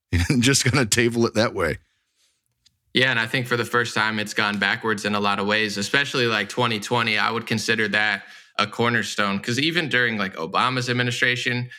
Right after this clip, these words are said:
Speaker 2: you know, there's some things, like, if you were older and had healthcare, you could have been negatively affected. Um, you know, I'm sure taxes, et cetera, certain things, like,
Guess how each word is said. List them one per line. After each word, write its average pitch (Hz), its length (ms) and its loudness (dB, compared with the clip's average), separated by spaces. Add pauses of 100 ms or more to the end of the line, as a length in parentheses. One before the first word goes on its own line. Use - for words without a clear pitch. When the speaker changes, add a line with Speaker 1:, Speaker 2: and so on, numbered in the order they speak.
(180)
Speaker 2:
you 220 80 2
know, 156 120 2
there's 160 280 0
some 147 160 -4
things, 127 320 -2
like, 107 220 -2
if 104 140 -4
you 131 120 0
were 123 280 0
older 113 340 0
and 107 140 -2
had 107 160 -2
healthcare, 107 720 -2 (120)
you 113 200 -2
could 113 160 -2
have 104 80 -2
been 104 120 0
negatively 101 520 -2
affected. 101 600 -2 (300)
Um, 104 480 0
you 151 140 0
know, 123 80 2
I'm 110 100 -2
sure 110 220 -2
taxes, 110 500 -2
et 101 120 -2
cetera, 113 360 0
certain 110 380 -2
things, 107 420 -2
like, 95 260 -2